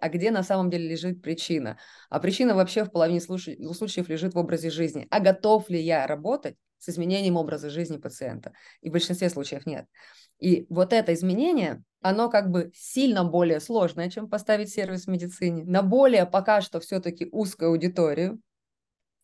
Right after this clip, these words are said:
И в него, скажем так, на уровне, типа «хотелось бы так, хотелось бы», а сделать уже у людей, а,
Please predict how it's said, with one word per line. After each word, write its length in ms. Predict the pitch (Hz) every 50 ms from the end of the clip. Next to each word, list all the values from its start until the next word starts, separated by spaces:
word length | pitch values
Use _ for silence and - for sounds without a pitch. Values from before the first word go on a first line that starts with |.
| _ -
И 120 | 170 175
в 40 | 180
него, 400 | 180 180 175 202 226 254 262 - -
скажем 380 | 180 - 190 185 180 185 180
так, 220 | 185 185 175 - - _ _ _ _ _ _ _
на 200 | - 175 196 208
уровне, 460 | 247 254 247 233 202 214 214 208 196
типа 300 | 190 - 185 - 180 180
«хотелось 420 | - 190 190 190 254 277 262 220
бы 120 | 185 175 185
так, 260 | 185 170 156 147 -
хотелось 460 | - 185 185 - 269 269 247 208 175
бы», 220 | 151 143 156 - - _ _
а 220 | 170 170 165 165
сделать 540 | 160 156 151 151 208 262 262 - 185 - - _ _ _ _ _ _ _ _ _
уже 340 | - 180 170 160 202 233 240
у 120 | 226 202 190
людей, 580 | 180 180 170 160 190 226 262 302 320 302 311 - _ _ _ _ _ _ -
а, 220 | 170 165 156 -